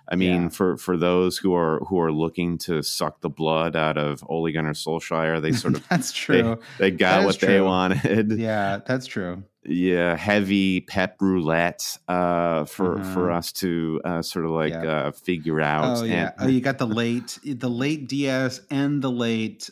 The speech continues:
Speaker 2: um, James subs. You got two, Reece James. You got two, like, I don't know when Diaz came out. It was, like, the eighty-seventh minute, I feel like, and James was the eighty-ninth, I believe.
Speaker 1: Yeah.
Speaker 2: So just
Speaker 1: And
Speaker 2: to really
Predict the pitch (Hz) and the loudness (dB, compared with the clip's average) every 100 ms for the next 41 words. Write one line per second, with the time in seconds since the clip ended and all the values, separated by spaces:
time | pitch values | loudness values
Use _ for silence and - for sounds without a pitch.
0 | - 110 101 101 95 95 98 - 120 - | -8 -4 -4 -4 -4 -6 -8 -12 -20 -20
1 | 113 101 107 101 85 - - - 78 80 | -12 -6 -2 -2 -6 -10 -12 -12 -12 -14
2 | - - _ _ 107 113 101 - 123 113 | -16 -16 _ _ -8 -6 -6 -6 -4 -2
3 | 113 110 113 110 107 92 87 107 104 - | -4 -4 -4 -4 -8 -8 -6 -8 -8 -6
4 | 135 131 127 123 - - _ - 110 104 | -2 0 0 -2 -6 -20 _ -8 -4 -4
5 | - 120 139 139 113 117 113 107 98 104 | -6 -4 0 0 0 0 0 0 -2 -4
6 | 95 - 101 98 95 104 - 95 95 95 | -6 -8 -8 -8 -10 -12 -14 -12 -10 -10
7 | 101 87 80 87 90 85 85 - 92 87 | -12 -14 -12 -12 -12 -12 -16 -18 -18 -16
8 | 85 85 87 80 71 85 110 117 92 82 | -16 -14 -14 -14 -14 -8 -6 -6 -8 -14
9 | 95 87 85 85 80 - _ 90 85 80 | -12 -10 -10 -12 -14 -20 _ -18 -16 -16
10 | 80 170 _ _ _ _ 92 87 71 62 | -18 -20 _ _ _ _ 0 2 2 -2
11 | 98 90 87 92 - 160 165 160 95 90 | -6 -8 -10 -12 -2 0 2 -2 -6 -12